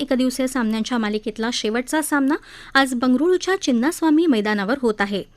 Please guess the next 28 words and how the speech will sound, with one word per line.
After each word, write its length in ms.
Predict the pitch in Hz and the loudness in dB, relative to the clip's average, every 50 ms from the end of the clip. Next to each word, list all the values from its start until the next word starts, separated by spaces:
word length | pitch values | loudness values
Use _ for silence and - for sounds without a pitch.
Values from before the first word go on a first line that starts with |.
| - - - - - - - - | -20 -20 -20 -20 -18 -8 0 2
दक्षिण 300 | 294 294 - - 359 370 | 2 2 2 2 2 2
आफ्रिकेनं 520 | 370 339 - 349 311 330 320 320 339 330 | 2 2 0 0 0 2 2 4 4 4
नाणेफेक 380 | 311 269 247 254 262 - 269 240 | 4 4 2 0 0 0 0 0
जिंकून 320 | 277 262 247 247 269 285 | 2 0 0 2 0 0
प्रथम 360 | 285 - 247 220 - 247 247 240 | 0 0 -2 -4 -2 0 -2 0
फलंदाजी 540 | - 247 208 220 254 285 294 285 - 302 | 0 0 0 2 2 2 2 2 -2 -2
करताना 440 | 294 294 269 262 - 254 254 262 311 - | -4 -4 -4 -2 -2 0 2 2 2 0
आठ 280 | - 254 285 392 - - | 0 -2 -2 -2 -4 -6
खेळाडूंच्या 520 | - 302 277 269 269 262 269 254 262 294 285 | -4 -2 0 2 2 4 2 2 2 0 0
मोबदल्यात 540 | 262 220 214 202 214 202 202 220 277 294 294 | 0 0 0 -2 -4 -4 -4 -4 -2 0 0
निर्णय 260 | 262 233 214 214 214 | 0 2 0 -2 -2
घेतला 280 | 202 226 - 220 208 | -4 -6 -4 -2 -2
आहे. 200 | 202 190 208 185 - - - - - - - - - | -2 -2 -4 -6 -6 -10 -18 -20 -20 -20 -20 -12 -4
शेवटची 420 | - - 285 247 254 240 - - 269 | 0 2 4 4 4 2 0 -2 -2
बातमी 300 | 233 233 220 - 226 233 | -2 -2 -2 -2 -2 -2
हाती 300 | 208 220 196 - 240 240 | -2 -2 -4 -2 -2 0
आली 200 | 220 220 269 370 - | 0 0 0 0 0
तोपर्यंत 380 | 311 285 - 262 254 254 247 | 0 0 0 0 0 0 0
दक्षिण 400 | 254 247 214 208 208 - - 320 | 0 -2 -2 -4 -4 0 0 2
आफ्रिकेनं 500 | 359 330 - 311 302 - 294 269 285 302 | 2 2 0 -2 0 0 2 2 4 2
दोन 220 | 277 233 220 269 330 320 | 4 4 4 2 2 0
खेळाडूंच्या 480 | - 277 254 254 247 247 240 - 262 | 0 -2 0 0 2 0 0 0 -2
मोबदल्यात 480 | 247 208 196 202 269 277 240 208 175 170 - - - - - - - | -2 -2 -2 -2 -2 -2 -2 -2 -4 -6 -10 -18 -20 -20 -12 -4 -4
एकवीस 360 | 262 262 262 - 339 359 359 | -4 -4 -2 0 0 0 0
षटकं, 440 | - - 311 302 311 302 - 330 359 - - | 0 -2 -2 -2 -2 -4 -2 -4 -4 -2 0
तीन 160 | 302 320 370 | 2 2 2
चेंडूमध्ये 560 | 359 - 311 277 254 262 254 247 233 233 294 | 0 0 0 2 2 2 0 -2 -2 -4 -4
एकशे 360 | - - 214 208 - - 277 | -4 -6 -6 -8 -6 -6 -6